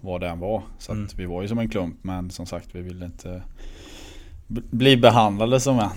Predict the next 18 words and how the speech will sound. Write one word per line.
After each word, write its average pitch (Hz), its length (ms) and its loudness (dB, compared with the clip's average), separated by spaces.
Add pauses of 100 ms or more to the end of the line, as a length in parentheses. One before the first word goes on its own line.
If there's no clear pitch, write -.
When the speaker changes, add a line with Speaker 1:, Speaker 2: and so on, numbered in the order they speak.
(140)
Speaker 2:
Mm. 120 360 0 (380)
<laughs> - 0 -
Eh, 117 480 6
det 117 100 6
här 131 180 8
är 131 40 4
ju 120 120 6
extremt 117 440 2
hypotetiskt, 113 640 -2
men 104 300 2
jag 107 220 2
gillar 104 300 2
såna 95 220 -2
frågor. 92 280 -2
Du 95 60 0
kommer 101 220 2
märka 101 340 0
det 80 140 -6